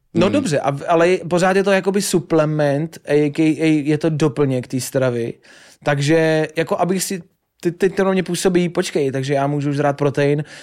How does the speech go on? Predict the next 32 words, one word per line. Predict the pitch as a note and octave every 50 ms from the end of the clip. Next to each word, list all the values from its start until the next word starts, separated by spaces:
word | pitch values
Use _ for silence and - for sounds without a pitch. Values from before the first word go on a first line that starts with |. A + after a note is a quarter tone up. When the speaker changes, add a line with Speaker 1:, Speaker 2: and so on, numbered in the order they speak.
| - -
Speaker 1:
takže | - C3+ C3+ D#3
já | D3
si | C#3 - D#3+
můžu | D#3+ D3+ D3+ D#3+
vyprdnout | D3+ D3 C#3 B2+ - D#3 D3+ D3 D3+ D#3 D3+ D3+ D3+ D3
na | D3 D3 C#3+ C#3+ C#3+ C#3+ C#3+ C#3
snídani, | C#3 - - D3 C#3 C3+ C#3+ C#3 C#3+ C#3+ C#3+ D3 D3+ D#3 D#3 - - - - -
nedát | C#3 C#3+ D3 D3 D#3 D3 D3+ C#3+
si | - - D3
vajíčka | C3+ C3 C3+ C3+ C#3 - - - D#3 D3 C#3+ C#3+ C#3+
nebo | C#3 C3+ C3 C3+ C#3+ C3+ - -
tvaroh, | - B2+ C#3 C#3 C#3 D3 C#3+ C3 A2+ -
vole, | D3+ C#3+ C#3+ C#3
nebo | C#3+ C#3 C3+ C3+
kuřecí, | - - C#3 C3+ C#3 C#3+ C#3 - - C#3+ C#3+
nebo | C#3+ C#3+ C#3 C#3
whatever | C3+ C#3 C3+ C3 C3 C3+ C#3 C3 -
a | C#3+ C#3+
můžu | C#3+ D3 C#3+ C#3+ C#3 C3 D3 D3+
si | - - D3+
místo | C#3+ C3+ - - -
toho | C3 C#3 C3+
hrát | C#3 C3+ C3+ C3
jako | C3 - C#3+
protein. | C#3+ - C#3+ C3 A#2+ - B2+ B2 B2+ C#3
Já | D3+
můžu | D#3+ E3+ E3+ G#3
celý | G3+ - G3 F#3
den | F3+ F3 E3
žrát | D#3 E3 D#3 D3+ D#3
jenom | D3+ D3+ D3+
protein. | - - C3 A#2 - - F#2+ G2+